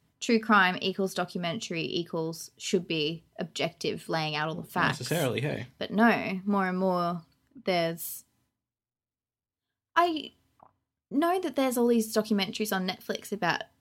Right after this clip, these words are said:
Speaker 1: vegetarianism, and I haven't watched them 'cause I'm not gonna be able to watch them,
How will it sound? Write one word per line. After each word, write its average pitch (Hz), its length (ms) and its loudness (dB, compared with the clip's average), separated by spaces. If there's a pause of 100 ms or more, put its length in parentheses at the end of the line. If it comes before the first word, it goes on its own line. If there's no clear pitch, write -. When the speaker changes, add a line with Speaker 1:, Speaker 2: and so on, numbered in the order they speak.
(200)
Speaker 1:
vegetarianism, 180 1000 -2 (520)
and 190 640 0 (320)
I 208 120 4
haven't 190 200 4
watched - 180 -2
them 170 100 -8
'cause 170 120 -6
I'm 156 160 -6
not 160 260 -8
gonna 165 140 -8 (120)
be 170 100 -4
able 160 120 -4
to 165 120 -10 (320)
watch 180 280 -8
them, 196 160 -2